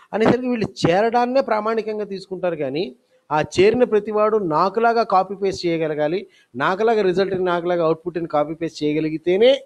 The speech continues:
అది నాకు సాధ్యమవుతుంది అన్న విషయాన్ని నమ్మట్లే-, అనే విషయాన్ని గమనించట్లేదు. ప్లస్ తీసుకొచ్చేటప్పుడు కూడా wrong, అంటే ఒక ఇల్యూజన్స్‌లో పెట్టి, భ్రమల్లో పెట్టి మనిషితో ఆధార్ కార్డు తీయించేసుకునో, లేదా ఆ ఇన్-, ఐడెంటిటీయో, ఆ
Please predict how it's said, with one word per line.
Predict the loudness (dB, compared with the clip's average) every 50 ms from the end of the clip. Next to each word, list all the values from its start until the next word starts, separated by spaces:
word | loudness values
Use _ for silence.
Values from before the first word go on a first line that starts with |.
| _ _ _ _ _ -2
అది | 0 0 2
నాకు | 2 2 2 2
సాధ్యమవుతుంది | 0 0 0 2 0 0 0 0 -2 -4 -4 -8 -6 -4 -4 -4 -4 _ _ _ _ _ _ -8
అన్న | -4 -2 0
విషయాన్ని | 0 0 0 2 4 4 4 4 2 0 0 -2 -4 -8 _ _ -4
నమ్మట్లే-, | -2 -2 0 0 0 0 0 0 0 0 0 0 -2
అనే | -2 -2 0 0 0
విషయాన్ని | 0 0 0 0 0 -2 -2
గమనించట్లేదు. | -4 -2 0 2 2 0 0 -2 -4 -4 -4 -4 -4 -4 -6 -8 _ _ _ _ _ -8
ప్లస్ | -8 -8 -6 -4
తీసుకొచ్చేటప్పుడు | -4 -4 -4 0 0 0 0 0 0 -2 -2 -2 -4 -6
కూడా | -4 -2 -2 -2 -2 -4 _ _ _ _ _ _ -20 -14 -6
wrong, | -2 0 0 2 2 0 -2 -4
అంటే | -6 -8 -4 0 0 0
ఒక | 0 0 -2 -2 -2 -2 -2 -4 -4 -6
ఇల్యూజన్స్‌లో | -4 -2 0 2 2 4 4 4 2 2 -2 -2 0
పెట్టి, | 0 0 -2 -2 -6 -6 -6 _ _ _ _ _ _ _
భ్రమల్లో | -4 0 0 2 2 2 4 4 4 4
పెట్టి | 4 4 4 2 0
మనిషితో | -2 -2 -2 -2 -2 0 2
ఆధార్ | 2 2 2 2 0 0
కార్డు | 0 -2 -4 -4
తీయించేసుకునో, | -4 -6 -8 -8 -10 -12 -12 -10 -10 -10 -8 -8 -10 -12 _ _ _ _ -6
లేదా | -4 0 0 2
ఆ | 2
ఇన్-, | 2 0 -2 -4 -4
ఐడెంటిటీయో, | -4 -2 0 0 0 0 -2 -4 0 2 4 4
ఆ | 4 4